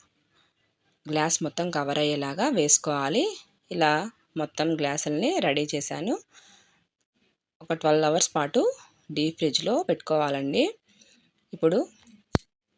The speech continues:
సిజర్ హెల్ప్‌తో ఒక చిన్న హోల్ చేసి ఐస్ క్రీమ్ పుల్లను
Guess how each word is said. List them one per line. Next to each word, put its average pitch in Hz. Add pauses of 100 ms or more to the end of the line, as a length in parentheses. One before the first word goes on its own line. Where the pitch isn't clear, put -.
సిజర్ 185
హెల్ప్‌తో 180 (920)
ఒక 175
చిన్న 170
హోల్ 170
చేసి 151 (2500)
ఐస్ 156
క్రీమ్ 185
పుల్లను 165